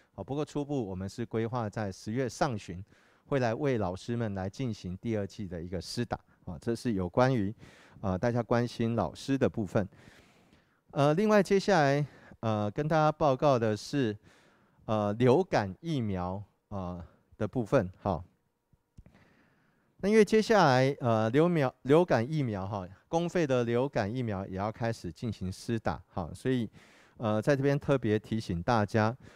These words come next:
这个流感疫苗跟，呃，covid nineteen的肺炎疫苗接种的间隔必须要七天以上，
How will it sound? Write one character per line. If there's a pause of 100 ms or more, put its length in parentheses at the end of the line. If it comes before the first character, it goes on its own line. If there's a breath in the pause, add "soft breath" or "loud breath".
(260 loud breath)
这
个
流
感
疫
苗
跟， (280 soft breath)
呃
，covid
nineteen
的
肺
炎
疫
苗
接
种
的
间
隔
必
须
要
七
天
以
上，